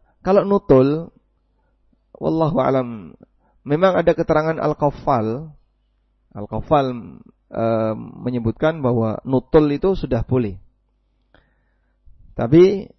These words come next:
eh, beberapa keterangan ulama Syafi'iyah yang lain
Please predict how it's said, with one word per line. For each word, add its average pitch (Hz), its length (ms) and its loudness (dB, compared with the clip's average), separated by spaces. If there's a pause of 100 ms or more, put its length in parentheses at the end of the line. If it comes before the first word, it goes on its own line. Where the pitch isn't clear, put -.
(560)
eh, 127 400 0 (320)
beberapa 131 400 2
keterangan 147 320 -4
ulama 139 320 -2
Syafi'iyah 131 560 -2
yang 123 160 -2
lain 165 480 -2